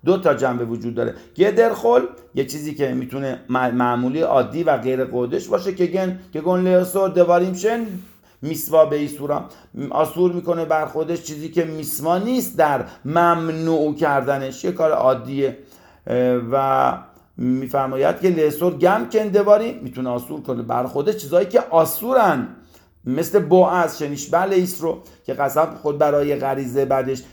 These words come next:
یتخکم اشم به مش آمر، و اینجا اشم اون درایت رو استفاده کرده به چیزی که گفته لاشم ندر لیشوا به ندر لیشوا لسمیخ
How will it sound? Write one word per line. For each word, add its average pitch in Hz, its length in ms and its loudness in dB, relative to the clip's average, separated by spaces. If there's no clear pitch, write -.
یتخکم 131 680 -2
اشم 127 460 -4
به 123 120 -2
مش 127 440 -2
آمر، 180 460 2
و 147 40 -2
اینجا 127 380 0
اشم 120 720 -4
اون 131 140 -6
درایت 127 600 2
رو 135 100 -2
استفاده 135 500 -4
کرده 233 360 2
به 170 120 -2
چیزی - 180 -12
که 165 80 -2
گفته 139 380 -2
لاشم 123 720 -2
ندر 185 480 2
لیشوا 147 840 0
به 180 220 0
ندر 156 460 2
لیشوا 135 560 2
لسمیخ 208 880 0